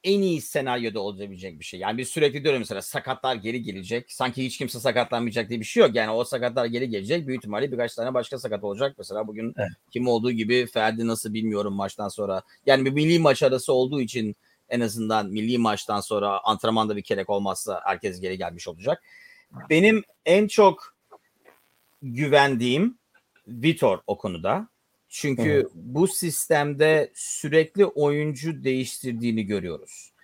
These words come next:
Speaker 1: Yani aynı rol için en azından iki oyuncu var ve hepsini gördük. Ya o maçta gördük ya bu maçta gördük. Hepsini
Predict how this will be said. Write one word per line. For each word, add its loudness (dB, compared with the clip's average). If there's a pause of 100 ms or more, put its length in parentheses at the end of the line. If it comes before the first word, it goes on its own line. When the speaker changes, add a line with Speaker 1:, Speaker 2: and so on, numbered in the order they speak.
(180)
Speaker 1:
Yani 0 (640)
aynı 6
rol 8
için 0 (800)
en 2
azından 0
iki -2
oyuncu 2
var 0 (400)
ve 6
hepsini 8
gördük. 6 (440)
Ya 4
o 6
maçta 0
gördük 0
ya 4
bu 0
maçta -2
gördük. -2
Hepsini 0